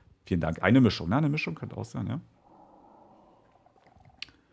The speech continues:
Was könnten wir noch machen, Leute? Was hab ich so erzählt, was ich noch erledigen wollte? Irgendwas, was man, irgendeine Fleißsache vielleicht. Vielleicht mehr Artefakte suchen?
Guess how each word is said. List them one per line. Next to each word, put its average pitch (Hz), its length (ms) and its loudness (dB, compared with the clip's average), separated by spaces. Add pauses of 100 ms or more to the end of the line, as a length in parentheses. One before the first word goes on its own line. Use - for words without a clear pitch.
(420)
Was - 180 2
könnten 196 220 8
wir 202 80 8
noch 196 100 10
machen, 165 220 6
Leute? 107 180 8
Was 151 160 6
hab 202 140 4
ich 175 80 -4
so 165 100 6
erzählt, 170 260 4
was 160 160 2
ich 156 120 -2
noch 143 100 2
erledigen 110 540 6
wollte? 82 320 -2
Irgendwas, 160 500 2
was 147 160 -2
man, 139 220 2
irgendeine 151 380 2
Fleißsache 87 800 0
vielleicht. 78 560 -4 (640)
Vielleicht 113 280 6
mehr 123 140 6
Artefakte 98 640 -2
suchen? 135 420 -4